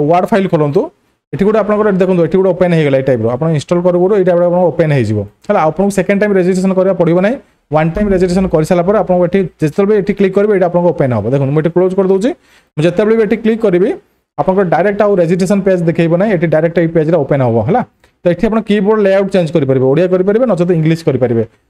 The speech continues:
Like ମୁଁ ଗୋଟେ ଏଠି demo ଦେଖେଇବି ଆପଣଙ୍କର ଏଠି ଓଡ଼ିଆ ଟାଇପିଂ ପାଇଁକି। ଏଠି click କରିବେ, open କରିବେ, ଗୋଟେ word file ଗୋଟେ ମୁଁ open କରିବି। ଦେଖନ୍ତୁ, ଆପଣ ଆଗ-, ଆଗରେ ଦେଖାଉଛି। ଦେଖନ୍ତୁ, ଏଠି ମୁଁ ଖୋଲିଲି,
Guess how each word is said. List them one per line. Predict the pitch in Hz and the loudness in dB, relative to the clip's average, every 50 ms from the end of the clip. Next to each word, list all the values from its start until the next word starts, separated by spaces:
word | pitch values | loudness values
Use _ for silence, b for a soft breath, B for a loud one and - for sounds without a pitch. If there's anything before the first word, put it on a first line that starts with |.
| _ _ - | _ _ -2
Like | 196 247 269 262 | 0 0 2 2
ମୁଁ | 233 233 240 | 2 2 2
ଗୋଟେ | 240 214 233 | 0 0 0
ଏଠି | 220 226 | 0 0
demo | 180 180 180 185 202 | 0 0 0 0 0
ଦେଖେଇବି | 196 196 196 208 208 220 | 0 0 0 0 0 0
ଆପଣଙ୍କର | 190 - 196 196 196 196 | 0 0 0 0 0 0
ଏଠି | 202 | 2
ଓଡ଼ିଆ | 190 165 175 180 | 2 2 2 2
ଟାଇପିଂ | 180 180 160 151 135 160 151 | 2 0 0 0 0 0 0
ପାଇଁକି। | 143 147 139 147 170 | 0 0 0 0 0
ଏଠି | 170 147 165 | 0 0 -2
click | 160 - 175 170 175 | -2 -2 -2 0 0
କରିବେ, | 180 170 175 208 240 247 - - _ - | 0 0 0 0 -2 -2 -6 -10 _ -2
open | 139 143 143 139 - 180 175 170 | 0 0 0 0 0 -2 0 0
କରିବେ, | 175 170 180 180 | 0 0 2 2
ଗୋଟେ | 180 185 | 2 2
word | 165 139 139 139 143 | 2 2 0 0 0
file | - 175 170 165 | 0 0 0 0
ଗୋଟେ | 165 165 | 0 0
ମୁଁ | 160 160 147 | 0 0 -2
open | 139 - 151 156 | 0 0 -2 0
କରିବି। | 143 147 143 156 147 | 0 0 0 0 0
ଦେଖନ୍ତୁ, | 131 127 147 143 151 | 0 0 -2 -2 -2
ଆପଣ | 139 147 147 | 0 0 -2
ଆଗ-, | 127 117 - | -2 -2 -4
ଆଗରେ | - 131 127 135 143 139 | -6 -4 -2 0 0 0
ଦେଖାଉଛି। | 131 127 - 135 131 131 190 277 - _ _ _ _ _ _ _ _ _ _ | 0 0 0 -2 -2 0 -2 -4 -6 _ _ _ _ _ _ _ _ _ _
ଦେଖନ୍ତୁ, | - 151 135 139 127 107 104 101 101 _ _ _ _ _ _ _ _ - | -2 -2 0 0 0 -2 -2 -6 -8 _ _ _ _ _ _ _ _ -6
ଏଠି | 143 127 156 | -4 -2 0
ମୁଁ | 156 165 160 | 0 0 0
ଖୋଲିଲି, | - 160 151 165 170 185 | 0 0 0 2 2 0